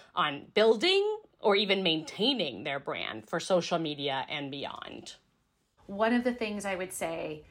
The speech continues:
Speaker 2: right now is to be authentic.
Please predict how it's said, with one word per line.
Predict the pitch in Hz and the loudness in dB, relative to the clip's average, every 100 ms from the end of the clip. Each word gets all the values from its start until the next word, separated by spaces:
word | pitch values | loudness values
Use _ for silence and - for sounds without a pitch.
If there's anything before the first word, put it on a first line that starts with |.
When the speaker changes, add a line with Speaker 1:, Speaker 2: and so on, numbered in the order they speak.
| - _ _ - _ - _ _ _ _ | -20 _ _ -20 _ -20 _ _ _ _
Speaker 2:
right | 214 226 - | -2 0 0
now | 196 180 165 156 - - _ - - | -2 0 0 -2 -6 -16 _ -14 -4
is | 247 | -4
to | - 240 | -2 -4
be | - 311 | 2 6
authentic. | 269 247 214 180 - - - | 4 2 -2 -2 -4 -12 -14